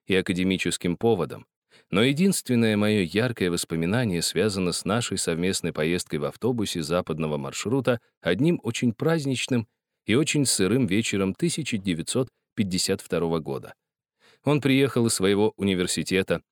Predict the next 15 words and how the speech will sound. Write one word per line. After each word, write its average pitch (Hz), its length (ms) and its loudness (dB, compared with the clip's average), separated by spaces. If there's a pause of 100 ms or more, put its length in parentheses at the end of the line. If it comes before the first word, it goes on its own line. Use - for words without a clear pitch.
(140)
я 110 180 2
из 135 120 0
своего, 78 500 0 (200)
чтобы 104 300 2
выступить 147 500 0
на 110 80 2
литературно-художественном 98 1400 0
вечере 120 440 0 (220)
перед 95 240 2
большой 90 560 0
эмигрантской 87 720 0
аудиторией 90 680 0
в - 60 -14
центре 131 380 -2
города — 95 440 2